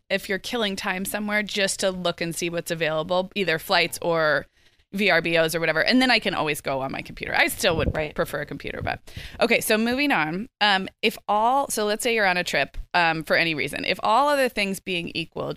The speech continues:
Speaker 1: would you prefer to rent a car or do, like, Uber and public transport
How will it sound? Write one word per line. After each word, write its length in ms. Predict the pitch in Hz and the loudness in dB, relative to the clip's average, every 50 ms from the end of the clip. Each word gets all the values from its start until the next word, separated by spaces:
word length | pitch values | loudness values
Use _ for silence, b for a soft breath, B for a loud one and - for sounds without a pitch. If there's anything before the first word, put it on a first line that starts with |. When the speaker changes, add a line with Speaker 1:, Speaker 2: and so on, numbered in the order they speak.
| - | -6
Speaker 1:
would 160 | - 180 180 185 | -6 -6 -4 -4
you 140 | 202 202 | -6 -6
prefer 340 | 196 - 220 - - 190 185 | -4 -6 -6 -4 -2 -2 -2
to 80 | 185 175 | 0 0
rent 240 | 175 170 170 170 196 | 0 0 0 0 0
a 20 | |
car 600 | - - - 196 185 185 185 190 214 262 - - - | -2 -2 -2 0 2 4 4 4 4 2 0 0 0
or 480 | 196 190 185 185 180 175 175 175 175 170 165 | 2 4 4 6 6 6 6 6 4 2 2
do, 200 | - 185 180 180 | -2 -2 0 2
like, 200 | 165 151 151 - - | 2 0 0 0 0
Uber 240 | 202 202 185 185 175 | 0 2 4 4 4
and 180 | 170 160 160 - | 4 4 2 0
public 300 | 165 160 - - - - | -2 -2 -2 -6 -10 -8
transport 760 | - 156 127 139 - - - - - - - _ - - | -4 -4 -4 -4 -6 -8 -8 -8 -8 -8 -10 _ -18 -20